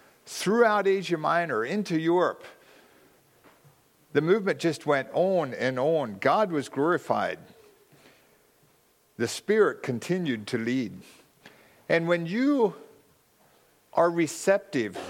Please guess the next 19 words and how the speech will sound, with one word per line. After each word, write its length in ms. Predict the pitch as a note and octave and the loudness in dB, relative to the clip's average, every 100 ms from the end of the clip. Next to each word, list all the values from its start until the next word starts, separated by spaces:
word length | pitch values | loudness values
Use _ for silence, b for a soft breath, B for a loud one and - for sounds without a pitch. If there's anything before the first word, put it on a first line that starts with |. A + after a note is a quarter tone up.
| - | -6
to 120 | D3+ | -2
the 80 | C#3+ | 0
Spirit, 720 | B2+ - D#3+ D3+ G2+ - - - _ | -2 -2 0 2 0 -6 -18 -20 _
when 260 | C3+ D3+ D#3+ | -4 -2 -2
you 240 | G3+ B3 | -2 0
are 180 | - E3+ | 2 0
discerning 960 | E3 E3+ C#3+ C#3 F3 G#3+ F#3+ A#2+ G2+ - | 2 -2 -2 0 0 0 -4 -6 -10 -4
of 160 | C#3 C#3+ | -2 0
the 80 | C#3 | -2
Spirit's 840 | - - F3 F#3+ E3 - - - _ - | -4 -4 2 2 2 -2 -12 -14 _ -14
voice 640 | G#2+ B2 F#3 D3+ A#2+ - | -6 0 2 2 -2 -10
in 240 | - C#3 C#3 | -4 -2 0
your 200 | E3 G3+ | -2 0
life, 260 | B2 A2+ - - b b b | 0 -2 -6 -20 b b b
it 200 | - C#4+ | 0 4
is 120 | G3 | 2
just 260 | - E3+ - | 2 -2 -2
the 80 | C#3+ | -4
beginning. 560 | B2+ A#2 D3+ G3 E2+ | -2 -2 -2 -2 -10